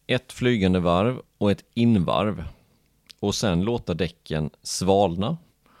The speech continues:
och sen köra de racedäck-, köra de däcken som racedäck. Och det är ju en strategi vi, vi har hört talas om den och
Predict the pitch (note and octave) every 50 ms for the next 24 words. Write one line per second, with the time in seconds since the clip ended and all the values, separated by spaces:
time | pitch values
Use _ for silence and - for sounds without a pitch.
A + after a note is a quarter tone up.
0 | _ _ _ _ - A2 G#2+ - G2 E2+ E2+ - - A#2 A#2+ A2+ F2 D2 D2 F#2+
1 | A#2 B2 G2+ F2 E2 D#2+ F2 F#2 F2 - - - C#2 - - _ - G#2 G#2 -
2 | A#2+ A#2+ A2 E2 F#2 A2+ A#2 G2 F2+ F2 E2 E2 - - E2 D#2+ - - G2+ E2+
3 | D#2+ D#2+ D#2 D#2 - E2 F2+ G#2 A2+ A2 - - - - - D2+ - - - -
4 | _ _ - - - _ _ _ _ _ - - _ _ _ - G2 F#2+ A2 C#3
5 | D3 B2+ G2 F2+ - - F#2+ F2 - F2+ - - F2 E2 D#2+ D2+ D2+ E2 D#2+ D#2
6 | D#2 - _ _ _ _ _ _ _ _ _ _ _ _ _ _ _ _ - F2
7 | F2+ F#2 G2 A2 B2 C3 - - B2+ A#2 F#2+ D#2+ D#2+ E2 C3 B2+ G#2+ F2+ E2+ D#2+
8 | E2 E2 E2 B1+ D#2 F2 E2 D#2+ D2+ - - -